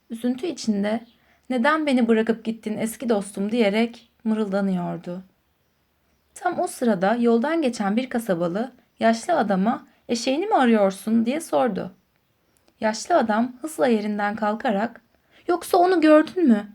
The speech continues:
Sabahtan beri onu arıyorum. Nereye gittiğini de anlayamıyorum." dedi. Kasabalı, "Benden yeni bir eşek istediğini duyduğu için üzülmüştür ve gitmiştir." dedi.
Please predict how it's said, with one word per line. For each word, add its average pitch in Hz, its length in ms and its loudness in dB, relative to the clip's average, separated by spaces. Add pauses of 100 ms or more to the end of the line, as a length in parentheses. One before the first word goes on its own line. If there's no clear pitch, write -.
Sabahtan 311 600 2
beri 392 140 2
onu 339 200 4
arıyorum. 196 580 2 (200)
Nereye 339 260 2
gittiğini 254 440 0
de 339 60 6
anlayamıyorum." 320 840 2
dedi. 185 320 -6 (760)
Kasabalı, 269 680 0 (280)
"Benden 262 380 2
yeni 320 240 0
bir 302 100 -2
eşek 240 360 -4
istediğini 233 480 0
duyduğu 247 340 -2
için 226 340 0
üzülmüştür 214 840 -6 (300)
ve 269 80 0
gitmiştir." 233 600 -4
dedi. 175 320 -8